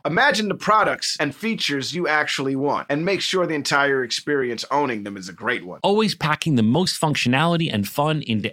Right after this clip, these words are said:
Speaker 2: every product at a truly accessible price.
Speaker 1: Zach,
Speaker 2: Mm.
Speaker 1: let me tell you, JLab has these new luxury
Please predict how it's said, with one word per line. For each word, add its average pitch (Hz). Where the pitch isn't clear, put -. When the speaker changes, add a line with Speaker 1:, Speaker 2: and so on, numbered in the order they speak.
Speaker 2:
every 180
product 123
at 110
a 110
truly 147
accessible 113
price. -
Speaker 1:
Zach, 190
Speaker 2:
Mm. 117
Speaker 1:
let 135
me 135
tell 98
you, 85
JLab 269
has 208
these 175
new 185
luxury 147